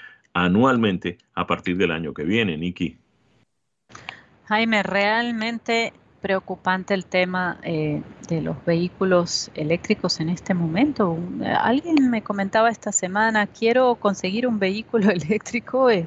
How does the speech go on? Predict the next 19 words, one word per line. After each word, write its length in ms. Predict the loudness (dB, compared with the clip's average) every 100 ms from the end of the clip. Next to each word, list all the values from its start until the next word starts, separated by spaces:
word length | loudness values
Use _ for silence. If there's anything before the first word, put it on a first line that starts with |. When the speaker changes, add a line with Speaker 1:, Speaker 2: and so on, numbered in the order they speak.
| -6
Speaker 2:
es-, 400 | -18 -20 -18 -14
es 20 | -12 -10
una 120 | -6
marca 200 | -8 -6
específica, 800 | -6 -4 0 2 4 2 4 2 2 -14 -20 -20 -20 -2
pero 240 | 2 2
no 300 | 2 2 4
hay 200 | 4 4
la 160 | 4 2
disponibilidad 960 | 0 -8 -8 -8 -8 -6 0 2 4 2
en 240 | -2 -4
mi 140 | -4
área, 720 | 0 2 2 4 6 6 4 0
no 520 | -6 -4 -4 -4 -4
me 220 | -2 2
han 160 | 2 0
sabido 500 | -2 -4 -2 0 2
decir 500 | 2 0 -2 -2 -2
para 300 | 0 0